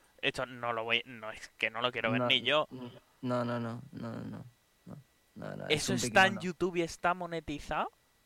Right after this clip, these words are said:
Speaker 2: Sí.
Speaker 1: Comiéndose, a ver, entiendo que culturalmente, mm,
Speaker 2: No, esto ya ni siquiera es una cuestión cultural.
Speaker 1: No,
Speaker 2: No, no,
Speaker 1: pero
Speaker 2: no.
Speaker 1: escucha,
Speaker 2: No.
Speaker 1: escucha, escucha. En Japón se comen los, los trozos de los pulpos vivos.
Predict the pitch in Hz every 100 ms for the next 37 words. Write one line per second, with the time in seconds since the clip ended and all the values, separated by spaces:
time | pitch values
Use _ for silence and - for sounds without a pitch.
0 | _ _ _ - - - 98 - - -
1 | 135 127 151 147 - 165 - 131 131 139
2 | 135 131 143 143 160 170 160 135 143 131
3 | - 120 139 143 143 139 165 - _ _
4 | _ _ _ _ _ _ 147 143 135 139
5 | 139 135 139 151 139 135 143 143 147 147
6 | 135 135 135 127 123 127 127 123 123 123
7 | 117 - 92 78 - 240 185 135 165 -
8 | 170 233 160 - 175 147 160 135 - -
9 | _ _ _ 143 143 143 139 147 160 185
10 | 185 175 170 160 151 139 - 147 143 135
11 | - 147 156 165 160 156 - 165 156 147
12 | 135 143 117